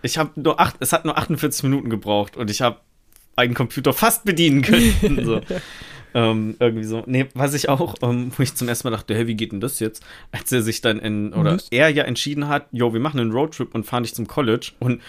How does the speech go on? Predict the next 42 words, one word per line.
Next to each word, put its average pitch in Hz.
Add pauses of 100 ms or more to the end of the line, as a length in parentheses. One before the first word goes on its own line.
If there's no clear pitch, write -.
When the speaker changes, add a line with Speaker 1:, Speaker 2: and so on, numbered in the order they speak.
(180)
Speaker 1:
übrigens, 147
du 127
verpasst 127
deine 127
Orientierungswoche, 113
aber 113
ist -
nicht 127
so 120
schlimm.“ 107
Da 110
Speaker 2:
Ich 110
hab 240
Speaker 1:
hätte -
Speaker 2:
da 160
Speaker 1:
ich 208
auch 226
Speaker 2:
angerufen. 180
Speaker 1:
Ja, 123
ja, 120
genau, 117
ich 120
hab 123
da 233
Speaker 2:
Nicht 233
so -
Speaker 1:
angerufen. 190
Speaker 2:
schlimm. - (200)
Speaker 1:
Da 120 (180)
ge-, -
hä, 139
konnte 156
ich 131
sie 160
voll 165
verstehen, 160
weil 123
ich 110
Speaker 2:
Voll. 208
Speaker 1:
war 120
so, 123
„What? 277